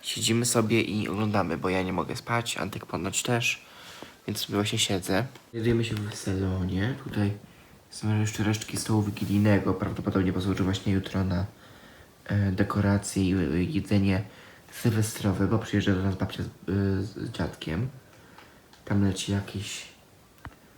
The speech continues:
jakieś dziwne gry, bo Antek takie rzeczy lubi oglądać. Dla miłej atmosfery zrobiłem sobie tutaj herbatę z re-, resztką takiej cytryny. Klasycznie, tak jak było to we vlogmasach, tak sobie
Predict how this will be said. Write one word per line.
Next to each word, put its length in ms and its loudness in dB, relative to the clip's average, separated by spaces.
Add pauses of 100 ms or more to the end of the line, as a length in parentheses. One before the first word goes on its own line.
(440)
jakieś 180 -2
dziwne 300 2
gry, 300 2
bo 140 0
Antek 260 0
takie 260 -6
rzeczy 260 -8
lubi 200 -4
oglądać. 540 -2 (720)
Dla 260 8
miłej 280 12
atmosfery 500 6
zrobiłem 280 4
sobie 140 2
tutaj 340 4 (460)
herbatę 840 8
z 60 0
re-, 400 8
resztką 360 4
takiej 200 2
cytryny. 540 6 (600)
Klasycznie, 580 8
tak 120 8
jak 140 6
było 200 10
to 120 6
we 140 6
vlogmasach, 540 6
tak 200 2
sobie 340 4